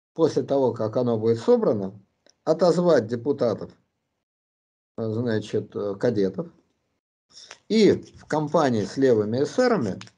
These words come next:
опера-, не ругаясь с левыми эсерами, он не хотел то, что учредительное собрание надо разогнать, для него было очевидно с первой секунды. Никаких вариантов тут быть не может.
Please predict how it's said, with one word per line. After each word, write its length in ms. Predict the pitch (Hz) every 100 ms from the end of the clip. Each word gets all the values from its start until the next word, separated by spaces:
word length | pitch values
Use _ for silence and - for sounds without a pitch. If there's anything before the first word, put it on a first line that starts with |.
| _
опера-, 480 | 135 131 160 143 131
не 260 | 160 170 170
ругаясь 480 | 170 170 139 101
с 120 | - 135
левыми 360 | 127 120 135
эсерами, 320 | 156 240 220 190
он 160 | 202
не 80 | 185
хотел 460 | 175 175 202 214 202
то, 240 | - 202
что 200 | 202 143
учредительное 640 | 127 147 143 165 - 117
собрание 520 | 113 127 143 123 95
надо 260 | 110 131 104
разогнать, 600 | 104 110 139 160 226 226
для 160 | 127 135
него 180 | 139 170
было 180 | 165 131
очевидно 420 | 123 143 156 139
с 60 |
первой 300 | - 127 127
секунды. 460 | 117 117 113 87 87 _ _ _ _ _ _ _ _ -
Никаких 540 | 123 127 131 160 156
вариантов 420 | 131 143 180 160
тут 160 | - 117
быть 220 | 110 127
не 80 | 123
может. 320 | 98 87 -